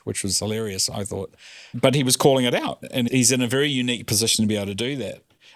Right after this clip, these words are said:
I mean, this is a guy who's now at the point where literally governments and world leaders come to talk to him, and in treaty, his, they wanna be on his good side.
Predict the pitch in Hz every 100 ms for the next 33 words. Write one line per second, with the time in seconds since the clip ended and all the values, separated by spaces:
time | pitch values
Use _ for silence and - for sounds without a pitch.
0 | - 117 135 139 147 127 123 117 113 117
1 | 101 113 120 120 107 113 110 95 110 107
2 | 104 110 - 117 104 101 120 123 120 98
3 | 98 - - - 107 101 104 113 104 107
4 | 120 110 98 - - 107 101 - 131 131
5 | - 95 92 - - - _ - 104 104
6 | - 123 104 98 95 120 101 - - _
7 | _ _ _ - 117 113 110 104 98 98
8 | 127 123 110 95 -